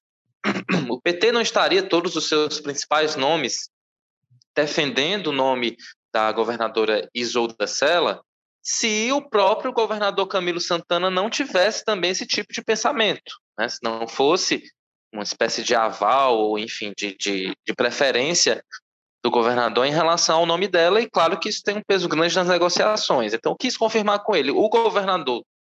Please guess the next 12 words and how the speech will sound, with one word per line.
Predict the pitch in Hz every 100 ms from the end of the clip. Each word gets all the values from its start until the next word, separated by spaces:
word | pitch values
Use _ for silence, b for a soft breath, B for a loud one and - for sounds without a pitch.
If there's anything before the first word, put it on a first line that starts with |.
| _
tem | 208 262 220
realmente | 156 147 127 139 151 123 - - _ _ B B _ _
essa | 151 190 190
preferência | 170 139 - 123 120 123 120 - 107 101 98 _ _ _ _ _ _ _ _
por | 156
Isolda | 143 123 117 104
Sela? | - 165 135
E | 165
ele | 190
confirmou | - 220 208 208
que | 208
sim | 302 247 165